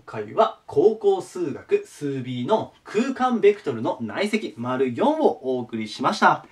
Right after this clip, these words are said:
えー、今回もね、ここまで見ていただいて本当にありがとうございました。で、次回からですね、最初にも話したように、一ベクトルと図形というタイトルでね、またシリーズでちょっとやっていきますので、もしよかったらそっちの方も見てみてください。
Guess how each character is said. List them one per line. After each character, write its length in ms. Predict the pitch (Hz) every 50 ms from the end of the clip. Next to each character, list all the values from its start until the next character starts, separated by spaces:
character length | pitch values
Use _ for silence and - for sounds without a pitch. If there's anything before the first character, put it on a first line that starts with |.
| - - - - - - -
え 100 | 190 190
ー、 60 | 185
今 120 | 269 277
回 120 | 254 254 226
も 80 | 196
ね、 180 | 196 208 208 - -
こ 60 | -
こ 40 | -
ま 80 | 196 180
で 80 | 139
見 80 | 143 165
て 100 | - 175
い 80 | 151
た 80 | - 135
だ 80 | 120 120
い 60 | 120
て 80 | 123
本 200 | 120 120 123 120
当 60 | 120 123
に 140 | 123 117 -
あ 60 | 120
り 80 | 120 139
が 100 | 160 160
と 120 | 156 139
う 100 | 127 113
ご 80 | 107 110
ざ 100 | 120 143
い 40 |
ま 100 | 151 175
し 60 | 175 -
た。 240 | 180 - - - _ _ _ _ _ _ _ _ _ _ _ _ _ _ - _ -
で、 340 | 127 - 220 226 - 120 117
次 160 | 120 165 262 294
回 240 | 330 339 294 226
か 80 | 202 180
ら 80 | 160 143
で 100 | 135 131
す 80 | -
ね、 160 | 156 147 139
最 160 | - - 233 233
初 60 | 294
に 80 | 294
も 120 | 254 208 -
話 420 | - - 156 160 170 190 196 -
し 20 | -
た 80 | 151
よ 240 | 135 131 135 131 120
う 60 | 117 135
に、 180 | 180 170 156 - - - _ -
一 260 | 180 175 - - 302
ベ 140 | 330 339 330
ク 80 | -
ト 80 | - -
ル 160 | - - - _ _ _ _ _
と 220 | - 349 294 - -
図 280 | 117 123 143 156 156
形 220 | 156 226 226 226 233
と 220 | - - - - _ _
い 100 | - 165
う 60 | 170 170
タ 180 | - 233 247
イ 60 | 240
ト 60 | - 156
ル 80 | 131
で 80 | 117 127
ね、 140 | 143 151 147
ま 120 | 156 170
た 100 | - -
シ 140 | - - 208
リ 100 | 214 202
ー 20 |
ズ 60 | 139
で 60 | 117 113
ち 60 | 143
ょ 60 | 147
っ 20 |
と 80 | 147 120
や 120 | 131 156
っ 60 | 156 -
て 60 | 170
い 100 | 156 151
き 120 | - 170
ま 80 | 165 160
す 100 | - -
の 80 | 135
で、 160 | 123 120 110 110
も 120 | 180 226
し 60 | -
よ 80 | 302 285
か 100 | - 226
っ 60 | 220
た 60 | -
ら 160 | 147 127 -
そ 140 | - - 131
っ 20 | -
ち 100 | - 113
の 80 | 110
方 160 | 110 - 220
も 160 | 240 226 - -
見 120 | 117 123 120
て 120 | 117 110
み 100 | 104 104
て 140 | 104 98 95
く 100 | - 104
だ 80 | 104 95
さ 320 | - - - - - 202
い。 140 | 226 220